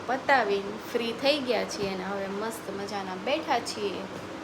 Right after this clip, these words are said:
કપડાં સંકેલવાના આજે બાકી હતા તો એ પણ સંકેલાઈ ગયા છે. હવે ખાલી કબાટમાં મૂકવાના છે, એ આપણે પછી મૂકી દઈશું. અને અત્યારે માહી ને જસ ને બધા બહાર રમે છે, કેમ કે બીજા બધા છોકરાઓને, ગુજરાતી મીડિયમવાળાને,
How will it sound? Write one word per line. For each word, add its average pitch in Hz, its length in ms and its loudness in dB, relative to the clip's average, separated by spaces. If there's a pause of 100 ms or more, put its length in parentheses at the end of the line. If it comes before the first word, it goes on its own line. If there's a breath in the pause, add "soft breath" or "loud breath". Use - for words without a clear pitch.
(260)
કપડાં 208 400 2
સંકેલવાના 226 560 -2
આજે 202 240 -2
બાકી 254 460 2
હતા 202 280 0
તો 190 120 -4
એ 220 120 -2
પણ 202 180 -4
સંકેલાઈ 202 720 -4
ગયા 175 200 -4
છે. 180 160 -6
હવે 185 160 -4
ખાલી 190 480 -6
કબાટમાં 180 540 -4
મૂકવાના 240 460 0
છે, 196 160 -4
એ 190 120 -2
આપણે 185 280 -2
પછી 214 240 -2
મૂકી 269 300 -4
દઈશું. 202 420 0 (460 loud breath)
અને 202 500 2
અત્યારે 220 760 2
માહી 233 720 0
ને 226 140 0
જસ 226 360 2
ને 226 80 0
બધા 220 220 0
બહાર 208 340 2
રમે 269 320 2
છે, 220 160 -2
કેમ 214 200 -2
કે 208 100 0
બીજા 220 300 0
બધા 226 240 2
છોકરાઓને, 202 640 2
ગુજરાતી 233 680 4
મીડિયમવાળાને, 202 920 0